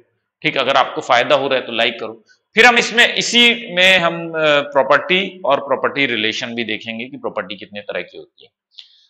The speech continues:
ठीक। तो आते हैं mode of production debate पे,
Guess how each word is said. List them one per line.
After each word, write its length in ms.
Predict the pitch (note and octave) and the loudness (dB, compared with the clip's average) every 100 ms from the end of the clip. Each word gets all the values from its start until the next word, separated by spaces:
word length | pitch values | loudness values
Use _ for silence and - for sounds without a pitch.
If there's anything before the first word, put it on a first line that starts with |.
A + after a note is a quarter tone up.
| _ - | _ 0
ठीक। 240 | G3+ F#3 - - _ - | 0 0 -10 -14 _ -2
तो 120 | B2+ - | 0 4
आते 240 | D#3+ - | 4 6
हैं 100 | A#3+ | 4
mode 220 | A#3+ A3 A3 | 6 8 8
of 120 | G#3+ | 8
production 420 | G3 F#3+ G#3+ G#3+ | 4 4 2 2
debate 240 | G3+ G3 G3 | 4 4 2
पे, 140 | G#3 | -2